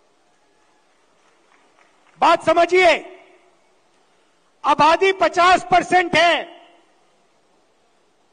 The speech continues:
और नब्बे में से तीन अफसर ओबीसी के हैं।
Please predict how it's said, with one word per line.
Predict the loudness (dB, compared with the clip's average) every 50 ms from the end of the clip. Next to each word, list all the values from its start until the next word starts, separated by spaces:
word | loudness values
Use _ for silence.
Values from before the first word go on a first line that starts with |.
| _ _ _ _ _ -2
और | 0 0 0 0
नब्बे | -2 -6 -4 -2 -2 -2 0 2 2 2 2
में | 2 0 -2
से | -2 0 2 2 2 0 -2 -6 -14 -20 -20 _ _ _ _ _ _ _ _ _ _ _ _ _ _ _ _ _ _ _ _ _ _ _ _ _ _ _ _ _ _ _ -6
तीन | -2 0 2 2 2 2
अफसर | 2 0 -2 -4 -2 0 2 2 2 0 -2 -8 -20 -20 -20 _ _ _ _ _ _ _ _ _ _ _ _ _ _ _ _ _ _ _ _ _ _ _ _ _ _ _ _ _ _ _ _ _ _ -4
ओबीसी | -2 -2 0 0 -2 -4 -4 -8 -10
के | -8 -6
हैं। | -6 -6 -8 -10 -14 _ _ _